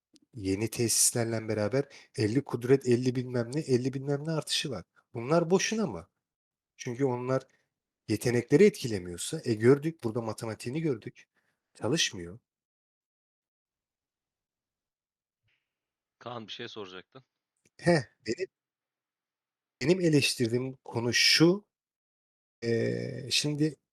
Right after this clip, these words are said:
Speaker 1: bu sadece, eee, yüzüklerin bir tanesiydi. Eee, biz değil,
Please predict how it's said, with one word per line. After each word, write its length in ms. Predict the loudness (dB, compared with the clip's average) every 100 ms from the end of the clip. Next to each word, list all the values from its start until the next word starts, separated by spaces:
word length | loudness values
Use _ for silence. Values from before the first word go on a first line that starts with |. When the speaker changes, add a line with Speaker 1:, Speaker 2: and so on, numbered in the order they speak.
| _
Speaker 1:
bu 180 | 4 4
sadece, 760 | 4 4 8 8 8 6 4 2 -4 _ _ _ _ _ _ _ _
eee, 380 | 0 0 -2 -4
yüzüklerin 720 | -2 0 0 6 6 6 2
bir 100 | -2
tanesiydi. 800 | 0 0 4 4 4 2 -2 -4 -6 _ _ _ _ _ _ _ _
Eee, 540 | -8 -6 -6 -10 -14 -20 -20 -20 _ _ _ _ 4
biz 260 | 6 6
değil, 340 | 8 6 4